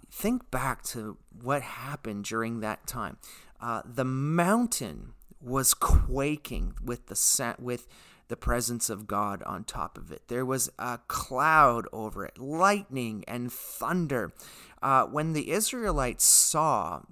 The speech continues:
what was happening at the mountain, uh, they were in great fear over what was happening. Uh, they even told Moses that they'd,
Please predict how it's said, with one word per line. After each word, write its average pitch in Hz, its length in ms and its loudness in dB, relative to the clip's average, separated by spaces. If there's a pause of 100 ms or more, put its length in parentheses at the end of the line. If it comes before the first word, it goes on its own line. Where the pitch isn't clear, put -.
(140)
what 131 220 0
was 123 180 -6
happening 131 680 -2
at 120 220 -4
the 107 100 -6
mountain, 117 720 -2 (460)
uh, 123 380 0
they 151 260 0
were 165 200 0
in 135 280 -4
great 143 400 -2
fear 156 880 -4 (120)
over 127 380 0
what 117 220 0
was 117 200 -2
happening. 101 520 -8 (400)
Uh, 143 180 4
they 143 160 0
even 220 380 -4
told 156 400 -2
Moses 120 760 2
that 127 320 -2
they'd, 147 260 0